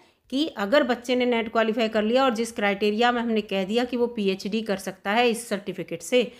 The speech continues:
तो उस यूनिवर्सिटी को, उस बच्चे को जो वो मेरिट बनाएंगे, जो वो इंटरव्यू लेंगे, उसमें उसको बिठाना पड़ेगा, इंटरव्यू उसका दिलाना पड़ेगा। वो दूसरी बात है कि इंटरव्यू में क्या रहता है या उसकी मेरिट कितनी रहती है,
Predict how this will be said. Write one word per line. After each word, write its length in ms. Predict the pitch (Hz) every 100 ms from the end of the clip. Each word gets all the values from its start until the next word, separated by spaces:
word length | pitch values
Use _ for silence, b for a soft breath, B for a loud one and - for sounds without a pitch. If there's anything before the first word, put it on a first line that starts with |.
| B B -
तो 140 | 269
उस 420 | 269 - 240 269 233
यूनिवर्सिटी 500 | 214 208 202 240 247
को, 240 | 302 359 B B B
उस 220 | 247 277 247
बच्चे 320 | 247 262 262
को 260 | 294 349 285
जो 220 | 190 233
वो 100 | 233
मेरिट 380 | 214 185 208 202
बनाएंगे, 440 | 226 226 233 277
जो 120 | 226
वो 100 | 214
इंटरव्यू 420 | 190 175 175 180 226
लेंगे, 280 | 226 254
उसमें 360 | 302 202 - 240
उसको 240 | 220 285
बिठाना 380 | 220 185 185 190
पड़ेगा, 320 | 214 233 254
इंटरव्यू 380 | 262 220 196 208
उसका 200 | 208 220
दिलाना 360 | 185 160 160 214
पड़ेगा। 420 | 226 247 285 311 b b b -
वो 140 | 233
दूसरी 340 | 294 320 269 285
बात 260 | 247 233
है 180 | 277 330 - _
कि 140 | 233 247
इंटरव्यू 440 | 208 226 220 247
में 140 | 254 240
क्या 140 | 226
रहता 300 | 208 208 196
है 300 | 202 220 226
या 80 | 190
उसकी 240 | 185 208
मेरिट 320 | 196 185 214
कितनी 300 | 214 214 208
रहती 300 | 202 190 196
है, 160 | 202 196